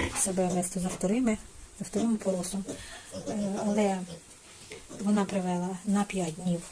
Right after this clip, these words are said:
пізніше, чим рябуха. І привела одинадцять штучок. І ось в неї поросята ці,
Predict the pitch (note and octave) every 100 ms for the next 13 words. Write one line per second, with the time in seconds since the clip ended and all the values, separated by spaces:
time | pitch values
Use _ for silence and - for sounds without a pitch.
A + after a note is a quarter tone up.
0 | - G3 F3+ F#3 F3 F3 - F#3 F3 E3+
1 | F3+ F#3+ C4 D4 - - - - - -
2 | G3+ G#3+ G#3+ G3+ F#3+ F#3 F#3 F3+ F3+ F3+
3 | - - F#3 G3 F3+ F3+ - - C#4 C4
4 | E3 G#3 G#3 G3+ G3 G3+ G3+ F#3 F3+ F#3
5 | F3 G#3+ A#3 C#4 -